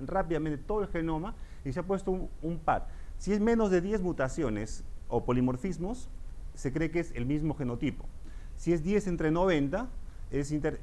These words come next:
dudoso, y si es más de cien, es que otra, es otra bacteria. Entonces,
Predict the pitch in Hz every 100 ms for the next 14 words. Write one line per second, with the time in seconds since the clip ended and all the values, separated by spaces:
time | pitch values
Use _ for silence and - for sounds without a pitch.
0 | - - 131 135 170 160 196 - 135 127
1 | 190 175 175 202 175 170 190 202 151 135
2 | 151 - 147 127 139 156 135 117 107 107
3 | 82 - - - - - 151 147 156